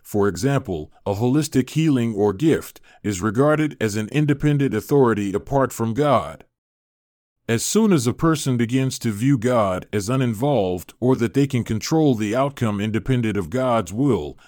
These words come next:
there is an opening for evil or deception. Gifts were not intended to produce a monetary profit and should not be practiced for money.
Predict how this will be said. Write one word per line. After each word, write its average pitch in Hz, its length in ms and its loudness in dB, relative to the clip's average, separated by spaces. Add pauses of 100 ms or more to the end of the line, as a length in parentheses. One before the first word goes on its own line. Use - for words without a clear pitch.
(140)
there 113 200 0
is 110 120 -2
an 117 140 -4
opening 151 420 2
for 113 220 -2
evil 165 540 0
or 107 160 0
deception. 127 680 -2 (1080)
Gifts 151 360 0
were 123 140 2
not 151 240 0
intended 127 480 0
to 113 100 -6
produce 120 380 0
a 113 80 0
monetary 120 640 0
profit 131 580 -2
and 104 160 -6
should 117 180 -2
not 151 240 -2
be 117 120 0
practiced 135 580 -2
for 107 140 -2
money. 110 440 -2